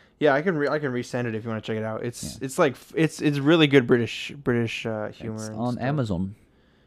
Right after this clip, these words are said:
Speaker 1: It's also
Speaker 2: Did
Speaker 1: free on YouTube.
Speaker 2: Did you look? Oh, really?
Speaker 1: Yeah. Like, someone uploaded it and
Speaker 2: I
Speaker 1: they
Speaker 2: think my
Speaker 1: haven't taken it
Speaker 2: coworkers
Speaker 1: down.
Speaker 2: mentioned it, yeah, actually, before, 'cause it does sound
Speaker 1: Let me see if I can just,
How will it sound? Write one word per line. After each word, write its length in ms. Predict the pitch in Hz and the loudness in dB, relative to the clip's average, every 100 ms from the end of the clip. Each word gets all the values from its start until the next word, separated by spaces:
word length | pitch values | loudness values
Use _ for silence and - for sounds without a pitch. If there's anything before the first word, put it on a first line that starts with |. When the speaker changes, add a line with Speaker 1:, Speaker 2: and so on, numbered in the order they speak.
| _ _ _ _ - | _ _ _ _ -10
Speaker 1:
It's 140 | - | -2
also 160 | 135 110 | 0 0
Speaker 2:
Did 80 | |
Speaker 1:
free 220 | - 131 113 | -2 2 4
on 120 | 107 | 4
YouTube. 340 | 107 - 107 | 0 -2 -2
Speaker 2:
Did 140 | 110 110 | 0 2
you 160 | 107 - | 0 0
look? 200 | 117 - 127 | -4 -2 4
Oh, 120 | 139 | 8
really? 320 | 123 110 87 - - - 135 | 10 8 2 -12 -20 -4 0
Speaker 1:
Yeah. 300 | 123 107 120 120 _ _ _ | 0 0 -6 -10 _ _ _
Like, 160 | 131 117 | -8 -6
someone 240 | 143 127 | -4 -4
uploaded 420 | 117 110 120 117 117 | -6 -6 -6 -4 -6
it 60 | |
and 160 | 107 117 | -6 -4
Speaker 2:
I 60 | 127 | -2
Speaker 1:
they 20 | |
Speaker 2:
think 20 | |
my 20 | |
Speaker 1:
haven't 60 | 131 | -2
taken 20 | |
it 60 | 120 | 0
Speaker 2:
coworkers 460 | 120 104 85 82 | 0 2 0 -2
Speaker 1:
down. 80 | 80 | -2
Speaker 2:
mentioned 280 | 78 - 76 | -4 -6 -8
it, 120 | 73 | -6
yeah, 240 | 87 82 80 - _ _ _ _ | -6 -6 -8 -14 _ _ _ _
actually, 300 | - - 78 | -16 -12 -12
before, 280 | 76 76 - - | -12 -14 -16 -6
'cause 100 | 101 | -2
it 60 | |
does 160 | 104 98 | -2 -2
sound 260 | 82 80 - _ _ | -6 -8 -14 _ _
Speaker 1:
Let 80 | - | -14
me 60 | 131 | -14
see 180 | 127 120 | -12 -12
if 140 | 110 | -12
I 80 | 110 | -12
can 160 | 113 107 | -14 -14
just, 300 | 110 107 | -16 -18